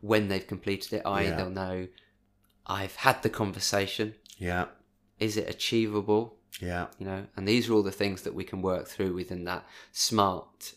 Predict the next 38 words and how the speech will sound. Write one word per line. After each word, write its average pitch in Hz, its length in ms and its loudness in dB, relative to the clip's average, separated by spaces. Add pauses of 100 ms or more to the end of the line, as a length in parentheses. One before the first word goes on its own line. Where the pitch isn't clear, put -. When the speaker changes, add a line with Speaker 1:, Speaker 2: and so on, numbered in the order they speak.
Speaker 1:
framework. 90 400 -2
And 120 100 0
I 135 60 6
think - 220 4
that's - 180 -2
something 117 400 2
else 110 240 2
that 101 140 2
a, 92 160 -2 (800)
that 107 160 0
an 104 100 6
evidence-informed 92 1200 0
coach - 380 -8
would - 180 -16
use. 82 380 -10 (160)
Speaker 2:
Yeah. 107 200 2 (220)
Speaker 1:
smart - 680 0
goal 92 280 -2
setting. - 520 -12
Speaker 2:
Yeah. 92 280 0
Speaker 1:
So 101 160 -2
give 110 240 4
us - 160 -2
a - 20 -4
framework 95 760 0
to - 120 -12
work 92 220 -4
within. 90 280 -8 (300)
What 113 160 2
exactly 92 500 -2
is 87 80 -8
the 95 120 -8
way 90 240 -4
forward 90 420 -4 (400)
going 92 200 4
Speaker 2:
Yeah. 85 100 2
Speaker 1:
to - 140 -6
be? 87 340 -2